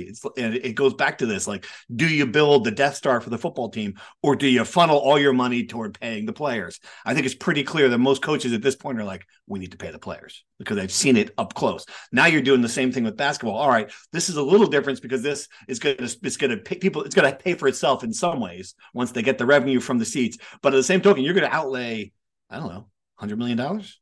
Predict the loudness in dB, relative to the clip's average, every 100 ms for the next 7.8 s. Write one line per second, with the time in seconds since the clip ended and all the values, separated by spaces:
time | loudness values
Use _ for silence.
0 | -12 -10 -4 -4 0 -2 -2 -4 -4 -4
1 | -2 -4 -2 -4 -2 -2 -2 0 0 -2
2 | -4 -4 0 0 -2 0 2 2 -2 -4
3 | -10 -12 -14 -20 _ _ _ _ _ _
4 | -4 -2 -2 0 2 2 2 2 2 2
5 | 0 -2 -2 -4 -6 -4 -4 -6 -6 -6
6 | -6 -4 -2 -2 -2 -2 -2 -4 -8 _
7 | _ _ -10 -8 -6 0 0 0